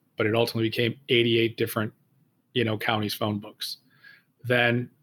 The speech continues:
gradually on T V, obviously then everybody was forced into the digital space. And then we decided, how do we let people in? Which is, I think, one of the brand mistakes people make.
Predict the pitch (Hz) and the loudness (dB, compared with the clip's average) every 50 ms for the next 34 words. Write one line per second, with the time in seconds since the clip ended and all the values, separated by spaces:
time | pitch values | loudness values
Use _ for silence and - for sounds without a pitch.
0 | _ - - 123 117 117 120 120 - 120 120 117 117 113 110 107 104 - - 110 | _ -4 0 2 2 2 2 0 0 0 0 2 2 2 0 -2 -2 -2 -2 -2
1 | 107 104 110 113 131 185 254 - _ _ _ _ _ _ _ _ _ _ _ _ | -2 0 0 0 0 -2 -4 -6 _ _ _ _ _ _ _ _ _ _ _ _
2 | _ _ _ _ _ _ _ _ _ - 120 120 120 123 - - 117 110 110 110 | _ _ _ _ _ _ _ _ _ -2 -2 -2 -2 -4 -4 -4 -2 -2 -2 -2
3 | 107 107 107 113 104 - 107 107 104 104 104 - - - 120 110 107 - - - | -2 -2 -2 -2 -2 -2 -2 -2 -2 -2 -4 -4 -4 -2 -2 -2 -2 -2 -4 -6
4 | 107 104 113 107 107 104 - 113 107 - 123 113 117 107 - - - 117 110 107 | -4 -4 -4 -4 -4 -4 -4 -4 -2 -2 -4 -4 -4 -4 -6 -4 -4 -2 -2 -2
5 | 107 - - - - - _ _ _ _ - - - - - - _ _ _ _ | -2 -4 -6 -8 -10 -14 _ _ _ _ -20 -20 -20 -20 -20 -20 _ _ _ _
6 | - 127 123 127 127 131 147 151 151 151 143 131 - - 135 123 123 120 123 117 | -2 0 2 2 2 2 2 2 2 2 2 0 0 0 0 2 2 4 2 2
7 | 113 - - - _ _ _ _ _ - - - - 143 147 160 185 185 160 143 | 2 0 -4 -10 _ _ _ _ _ -8 -6 -2 0 2 2 2 2 2 2 2
8 | 127 117 120 123 - - - - 123 120 113 - 120 113 110 107 - _ _ _ | 2 2 2 0 0 -4 -6 -4 -4 -4 -2 0 0 0 0 -2 -6 _ _ _
9 | _ 139 123 110 101 98 95 - - _ _ _ _ _ _ _ _ _ _ _ | _ 2 2 2 2 0 -6 -12 -18 _ _ _ _ _ _ _ _ _ _ _
10 | _ _ _ - 123 113 - 123 123 113 - 135 117 113 113 117 123 139 151 139 | _ _ _ -2 -2 0 0 0 0 0 2 0 0 0 0 0 2 2 2 0
11 | 123 110 - 113 113 117 117 120 117 117 110 110 - - - 120 110 107 - - | 0 0 0 2 2 4 4 4 2 2 0 -2 -2 -2 -2 -2 -2 -2 -2 -6
12 | - - 113 107 - 107 104 104 104 101 - - - - - | -6 -6 -6 -4 -4 -4 -6 -6 -6 -8 -12 -14 -18 -20 -20